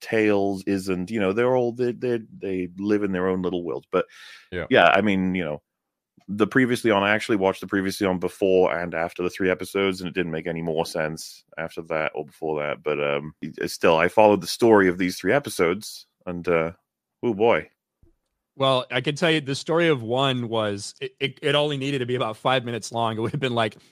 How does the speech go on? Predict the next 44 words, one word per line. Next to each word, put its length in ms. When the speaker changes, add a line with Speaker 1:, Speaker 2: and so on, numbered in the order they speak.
Speaker 3:
"Hey, 340
<laughs> 140
Omega's 500
been 180
here 160
a 60
long 400
time, 480
uh, 480
and 180
it's 160
the 100
same 300
thing 200
every 220
fucking 360
day." 260
Speaker 1:
I'm 60
Speaker 3:
And 40
I 60
got 60
Speaker 1:
surprised 300
Speaker 3:
really 120
tired 140
of 40
Speaker 2:
they 60
Speaker 3:
that 100
dripping 380
faucet. 520
Speaker 2:
She's 200
been 120
Speaker 1:
Why 180
Speaker 2:
there 100
Speaker 1:
have 100
Speaker 2:
forever. 160
Speaker 1:
a 280
previously 640
on 340
Bad 300
Batch 280
as 100
a 60
series 420
without 360